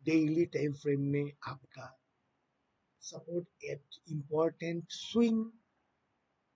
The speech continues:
का सिक्सटी वन परसेंट, सिक्सटी वन पॉइंट एट परसेंट रिट्रेसमेंट में लेवल। So इस लेवल पे ऐसा लग रहा है कि थोड़ा सा सपोर्ट ले सकता है।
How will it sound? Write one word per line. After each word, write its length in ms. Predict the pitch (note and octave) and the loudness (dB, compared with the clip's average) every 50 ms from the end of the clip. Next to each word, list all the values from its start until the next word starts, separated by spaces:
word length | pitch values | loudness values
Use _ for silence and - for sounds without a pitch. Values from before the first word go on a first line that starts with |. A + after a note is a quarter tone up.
| _ _ _ _ _ _ | _ _ _ _ _ _
का 100 | F#3 F3+ - - | -2 -2 -2 -2
सिक्सटी 360 | - D#3+ - - - - E3+ E3 | -6 -6 -6 -8 -4 0 2 4
वन 200 | D#3+ D#3+ D#3 D3 - | 4 4 2 0 -2
परसेंट, 420 | D3+ C#3+ - - D3 D3+ D3 C#3+ - | -4 -4 -4 -2 -2 -2 -2 -2 -6
सिक्सटी 280 | - D#3 C#3+ - D3+ | -10 -10 -10 -4 -2
वन 120 | D3 D3+ C#3+ C#3+ | -2 -2 -2 -2
पॉइंट 140 | D3 C#3 - C#3+ | -6 -6 -4 -6
एट 140 | C#3+ C#3 - - | -6 -6 -6 -8
परसेंट 260 | C#3 C3+ - D3 A#2+ A#2+ | -10 -8 -8 -8 -10 -10
रिट्रेसमेंट 540 | B2 A#2 - - B2+ - - - _ - - _ _ - | -14 -16 -18 -18 -18 -18 -18 -18 _ -20 -20 _ _ -18
में 120 | A#2 A#2 | -16 -16
लेवल। 260 | A2+ - - - - - _ - - | -16 -16 -16 -18 -20 -20 _ -12 -2
So 200 | - A#3+ G3+ - - _ _ _ _ _ | 0 2 2 0 -2 _ _ _ _ _
इस 360 | C3 D#3+ F#3+ F#3+ - - - - _ _ _ _ - | -4 -2 -2 -2 -4 -6 -10 -14 _ _ _ _ -4
लेवल 480 | C3+ C3 C3 D3 D3 F#3+ C#4 D4 C#4 | -2 0 0 2 4 6 6 6 6
पे 320 | C4 - - - - - _ _ _ _ _ - - - - - - _ _ - F#3+ | 4 0 -8 -20 -20 -20 _ _ _ _ _ -20 -20 -20 -20 -20 -20 _ _ -4 -4
ऐसा 220 | F#3+ - A3 A3 | -2 4 6 6
लग 280 | F#3+ D#3+ D#3 D#3 C#3 D#3 E3+ | 6 6 4 2 2 4 4
रहा 100 | E3+ E3+ | 4 4
है 100 | F#3 F#3 | 2 2
कि 140 | G3+ A3 G#3 - D3+ | 0 -2 -2 -2 -2
थोड़ा 180 | D3+ D3+ D3+ | -2 -2 -2
सा 260 | D3 - - G3 G#3 A#3 C4+ C#4+ - _ _ _ _ _ _ _ _ _ _ _ _ - | -4 -4 -2 0 0 0 -2 -4 -12 _ _ _ _ _ _ _ _ _ _ _ _ -14
सपोर्ट 760 | - - - F#3 F3 - - - F#3 G3 G3+ G#3+ G#3+ G#3+ - _ _ - | -10 -4 -2 -2 -2 -2 -4 0 4 6 6 6 4 2 -6 _ _ 0
ले 280 | D3+ D3 D3 D#3 E3 F#3 G#3 - - - | 2 2 4 4 4 2 2 -2 -8 -16
सकता 300 | - - - B2 - | -16 -14 -14 -16 -18
है। 40 | - | -20